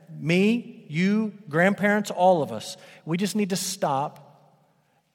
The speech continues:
and back up for a second and look at life and say, "What, what am I actually chasing for my kids? I have limited amount of time to invest in them.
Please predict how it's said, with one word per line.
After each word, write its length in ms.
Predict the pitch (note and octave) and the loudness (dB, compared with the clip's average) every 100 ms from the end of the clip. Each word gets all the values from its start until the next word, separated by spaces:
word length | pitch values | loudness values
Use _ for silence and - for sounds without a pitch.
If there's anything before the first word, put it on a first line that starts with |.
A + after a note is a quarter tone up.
| _ C3+ | _ -12
and 160 | A#2 | -4
back 300 | D3+ F3 - | 0 0 2
up 140 | F#3 D#3+ | -2 -2
for 160 | D3+ | -8
a 60 | B2+ | -6
second 440 | - C3 C#3 C#3+ | -4 -4 -4 -6
and 120 | C3 | -4
look 300 | B2+ D3+ F#3+ | -4 -2 0
at 100 | G3+ | 0
life 380 | D3+ C#3 C3 C#3 | 0 -2 -2 -6
and 100 | D3 | -6
say, 160 | - D3+ | -4 -4
"What, 320 | C3+ E3 G3+ - - _ | -4 -6 -8 -10 -20 _
what 200 | - G#3 | -6 -2
am 100 | A#3+ | 0
I 140 | F#3+ E3+ | 0 0
actually 480 | D#3 F#3 - D#3+ D#3 | -2 -4 -6 -6 -6
chasing 500 | - E3 D#3 C#3+ B2+ | -4 -4 -4 -6 -8
for 160 | C#3+ | -8
my 160 | C3 A#2+ | -6 -8
kids? 560 | - B2 F2 - - - _ _ _ _ _ _ _ _ _ _ - | -8 -12 -12 -16 -20 -20 _ _ _ _ _ _ _ _ _ _ -2
I 60 | E3+ | 0
have 140 | D3+ | 0
limited 560 | D#3 F3+ G#3 A3+ A#3 A3 | 0 2 2 2 2 2
amount 260 | G3 F#3 | 2 0
of 140 | F3 F3 | -2 -4
time 300 | F3 D#3+ D3+ | -4 -2 -4
to 180 | D#3+ | -6
invest 400 | C#3+ C3 C#3+ - | -6 -2 -2 -2
in 100 | C3+ | -6
them. 220 | A#2 G#2+ | -6 -8